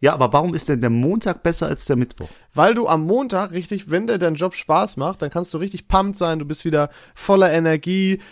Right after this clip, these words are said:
Speaker 2: ähm, da weißt du noch nicht, was auf dich zukommt und so. Also es ist einfach, ein Montag kann voller Überraschung stecken.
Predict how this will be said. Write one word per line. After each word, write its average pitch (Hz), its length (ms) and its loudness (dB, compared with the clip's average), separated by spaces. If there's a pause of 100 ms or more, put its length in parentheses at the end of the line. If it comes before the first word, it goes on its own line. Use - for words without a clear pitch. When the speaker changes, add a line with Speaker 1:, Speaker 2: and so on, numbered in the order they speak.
(140)
Speaker 2:
ähm, 160 540 -2 (280)
da 165 280 4 (100)
weißt 165 460 2
du 190 80 -2
noch 170 240 -2
nicht, 175 260 -4
was 175 160 0
auf 165 140 -6
dich 190 140 -6
zukommt 196 340 -2
und 170 140 -4
so. 170 260 2
Also 156 260 -2
es 156 120 -6
ist - 60 -8
einfach, 165 260 -2
ein 156 80 -2
Montag 185 340 -2
kann 160 140 -6
voller 180 240 -2
Überraschung 156 480 -2
stecken. 127 500 -8